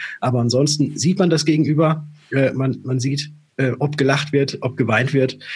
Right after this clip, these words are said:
wie die Reaktionen sind auf das, was man sagt. Also so wie ein ganz normales Gespräch, als ob man sich jetzt face-to-face gegenüber sitzt.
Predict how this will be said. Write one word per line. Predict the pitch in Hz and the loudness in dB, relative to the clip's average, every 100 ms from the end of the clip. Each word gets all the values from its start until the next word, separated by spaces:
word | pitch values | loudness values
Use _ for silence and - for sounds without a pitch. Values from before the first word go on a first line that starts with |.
| - | -6
wie | 127 | -2
die | 131 | 2
Reaktionen | 135 131 - 127 147 | 2 0 0 2 2
sind | 143 127 | 2 0
auf | 120 | 0
das, | 123 120 | -2 0
was | 120 | -2
man | 131 123 | -2 0
sagt. | 113 120 - - - - | 0 -2 -6 -16 -14 -8
Also | 107 120 123 | -2 -2 -2
so | 117 131 175 | -2 2 2
wie | 160 | 4
ein | 127 | 2
ganz | 113 143 | 0 0
normales | 151 120 131 127 | 2 2 2 0
Gespräch, | 131 - 120 127 | -2 -2 -2 -2
als | 120 | -2
ob | 120 | -2
man | 131 123 | 0 0
sich | 131 | 0
jetzt | 131 131 - - | -2 -4 -8 -2
face-to-face | 135 143 139 117 104 - - _ _ | 0 0 0 0 0 0 -2 _ _
gegenüber | 131 113 101 98 | -4 -4 -4 -4
sitzt. | 98 - | -6 -8